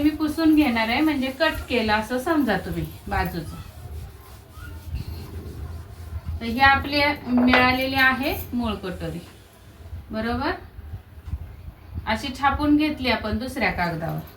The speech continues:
आता त्यानंतर काय करायचंय, जर समजा तुमचे, अ, बस्ट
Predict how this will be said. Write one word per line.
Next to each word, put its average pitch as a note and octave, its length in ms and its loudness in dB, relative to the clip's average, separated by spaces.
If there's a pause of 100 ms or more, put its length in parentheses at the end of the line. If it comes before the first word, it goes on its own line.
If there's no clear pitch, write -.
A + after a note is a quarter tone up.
(640)
आता A3+ 200 -4
त्यानंतर C#4 600 6
काय C4+ 280 4
करायचंय, A3+ 560 -2 (1120)
जर C#4 240 4
समजा C#4 440 2
तुमचे, C4+ 800 0 (100)
अ, A#3 120 4 (800)
बस्ट D4+ 560 4